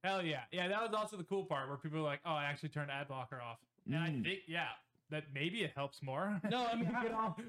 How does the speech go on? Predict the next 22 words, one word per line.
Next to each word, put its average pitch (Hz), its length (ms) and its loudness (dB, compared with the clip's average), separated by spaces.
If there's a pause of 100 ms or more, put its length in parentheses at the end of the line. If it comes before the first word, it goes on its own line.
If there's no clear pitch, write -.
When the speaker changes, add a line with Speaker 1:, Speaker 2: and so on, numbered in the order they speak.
Speaker 1:
we 196 60 -8
could 262 120 0
all 262 100 4
pretend 170 400 0
like 143 160 0
it 131 120 -4
did, 123 180 -2
and 123 120 -8
it's 127 120 -6
cool. 135 440 -2 (360)
Speaker 3:
I 208 160 2
saw 311 240 2
a 202 60 2
bunch 175 360 2
of 160 120 0
people 135 420 0
in 139 80 -2
the 120 80 2
chat 113 420 0
who 120 80 -6
were 110 140 0
like, 110 220 -4